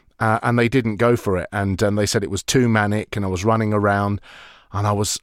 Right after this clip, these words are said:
abso-, I remember holding back the tears in the taxi on the way. I was heartbroken 'cause I thought if I'd have stayed on the stage again, just doing more of the same, just doing a few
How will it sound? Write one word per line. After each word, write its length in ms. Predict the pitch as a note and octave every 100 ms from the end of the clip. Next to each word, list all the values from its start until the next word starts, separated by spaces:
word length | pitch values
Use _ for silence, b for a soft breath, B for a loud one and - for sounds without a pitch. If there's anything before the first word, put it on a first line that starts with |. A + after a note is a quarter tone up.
| _
abso-, 500 | B2+ C3 - - C#3+
I 60 | C3
remember 420 | C3 B2+ A2+ G#2+ - - A2+ - A2 A#2+
holding 400 | - - C3+ A#2+
back 160 | A2 A2
the 80 | G#2+
tears 400 | - C3 A2+ F2+
in 80 | F#2
the 80 |
taxi 380 | F#2+ A#2+ - G#2
on 80 | G2
the 80 | F#2+
way. 160 | G2
I 80 | F2
was 100 | G#2+
heartbroken 800 | - - E3 E3 - G#2 - F#2+
'cause 160 | A#2+ A2+
I 60 |
thought 260 | A2+ B2+ - - B B
if 160 | - C3
I'd 140 | E3+
have 80 | E3+
stayed 320 | - E3+ D3
on 100 | C3
the 60 | A#2+
stage 400 | - C3+ B2 G2+
again, 460 | F#2 G2+ G#2 D2+ - B B -
just 180 | A#2+ -
doing 300 | C3 A#2+ A#2+
more 240 | A#2+ A#2
of 80 | G2
the 80 | G#2
same, 400 | - A#2 G2+ F2
just 180 | G#2
doing 220 | - A2 G#2
a 40 |
few 440 | - A2 G#2 G2